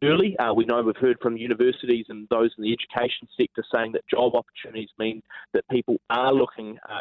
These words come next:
to go right straight into employment rather than thinking about further education. And those who are already in the workforce look like they're sticking around longer than they might otherwise have been,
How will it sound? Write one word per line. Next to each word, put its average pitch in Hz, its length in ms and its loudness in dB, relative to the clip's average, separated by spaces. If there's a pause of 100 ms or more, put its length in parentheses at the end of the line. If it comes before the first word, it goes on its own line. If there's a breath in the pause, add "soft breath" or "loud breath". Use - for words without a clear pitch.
to - 140 -20
go 117 120 2
right 113 320 0 (140)
straight 123 260 0 (120)
into 123 200 -6
employment 127 520 -2
rather 110 300 2
than 104 80 0
thinking 117 320 -2
about - 220 0
further 113 200 4
education. 135 640 2 (400 loud breath)
And 147 220 2
those 151 260 2
who 147 120 6
are - 100 4
already 147 420 4
in 147 140 2
the 160 80 2
workforce 127 600 0
look 135 220 0
like 180 140 0
they're 180 180 0
sticking - 300 -4
around 123 280 -2
longer 120 440 0
than 113 80 -12
they 110 100 2
might 110 320 -2
otherwise 113 460 2
have - 160 -20
been, 131 200 2